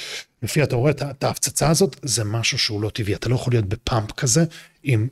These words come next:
אופי כזה, ואתה יודע, בהרמה כזאת, במצב כזה, אלא אם כן, אין לך גנים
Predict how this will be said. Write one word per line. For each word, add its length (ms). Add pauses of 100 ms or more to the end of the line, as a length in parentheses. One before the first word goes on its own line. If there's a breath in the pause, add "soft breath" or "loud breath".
(140)
אופי 260
כזה, 540
ואתה 400
יודע, 280 (180)
בהרמה 420
כזאת, 400 (1900 loud breath)
במצב 320
כזה, 240 (100)
אלא 220
אם 80
כן, 200 (120)
אין 140
לך 180 (280)
גנים 320